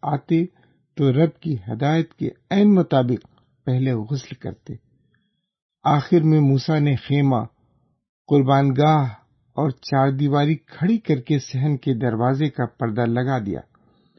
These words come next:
یوں موسیٰ نے مقدس کی تعمیر مکمل کی۔ پھر ملاقات کے خیمے پر بادل چھا گیا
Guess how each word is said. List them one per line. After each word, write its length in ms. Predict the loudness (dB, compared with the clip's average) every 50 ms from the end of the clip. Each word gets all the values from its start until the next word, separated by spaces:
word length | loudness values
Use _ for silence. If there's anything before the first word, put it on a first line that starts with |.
| _ _ -6
یوں 280 | 0 2 4 6 6
موسیٰ 420 | 6 6 4 2 2 0 0 0 2
نے 200 | 2 0 -2 -4 -6 _ _ _ _ _ _ _ _ _ _ _ 0
مقدس 520 | 2 2 2 0 -2 -2 -2 -2 -2 -2
کی 140 | -4 -6 -4
تعمیر 480 | -4 -2 -2 0 2 2 2 2 0 -2 -4 _ _ _ -6
مکمل 520 | -6 -6 -6 -4 -2 -2 0 0 0 -2
کی۔ 260 | -4 -8 _ -20 -20 -20 _ _ _ _ _ _ _ _ _ _ _ _ _
پھر 160 | 0 4 6
ملاقات 680 | 6 6 6 6 4 2 2 2 2 2 2 2 0 _
کے 160 | -4 -4 -4
خیمے 380 | -4 -2 -2 0 0 2 0 0
پر 200 | -2 -2 -4 -4
بادل 380 | -2 -2 -2 -2 0 -2 -4
چھا 360 | -4 -6 -10 -14 -6 -4 -4 -4
گیا 220 | -4 -6 -10